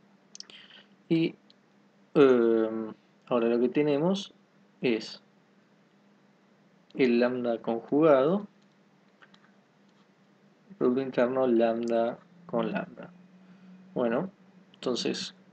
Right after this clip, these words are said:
¿cuánto nos da esto? Bueno, por un lado tenemos lambda con lambda, producto interno entre lambda y lambda, y acá tenemos lambda conjugado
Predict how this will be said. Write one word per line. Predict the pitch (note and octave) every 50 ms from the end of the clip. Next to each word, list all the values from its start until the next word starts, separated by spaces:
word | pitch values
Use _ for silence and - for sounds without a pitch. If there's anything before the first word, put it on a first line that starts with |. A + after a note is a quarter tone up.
| - _ _ _
¿cuánto | - C#3+ C#3 C3 -
nos | B2+ B2 A#2
da | C3 B2+
esto? | A#2+ G2+ - - - - - - - - - - - _ - - - - - - -
Bueno, | G3 F3 B2+ A2
por | - C3+ D3
un | D#3+ F#3
lado | G#3+ F3+
tenemos | - C#3 C#3 C3+ C3 - - C3
lambda | C3+ C#3+ D3 D3+ C#3 C3 A2+ G2+ - - - - -
con | - B2+ B2 B2
lambda, | B2+ C3+ C3+ C3+ C3 C3 B2+ B2+ B2 A#2 A#2 A#2 A2+ A2 - - - - -
producto | - C3 B2 -
interno | B2+ A#2+ - B2+ B2+
entre | B2 A#2+ B2+
lambda | A#2+ B2 B2+ B2 B2
y | C3+
lambda, | D#3+ D#3 D#3 F3 E3+
y | C#3+
acá | C3 C#3 C3+
tenemos | - C#3 C3 C3 B2+
lambda | C3 D3 D3+ C#3 A#2+
conjugado | - - B2 A#2+ - - F3 D#3 B2 A2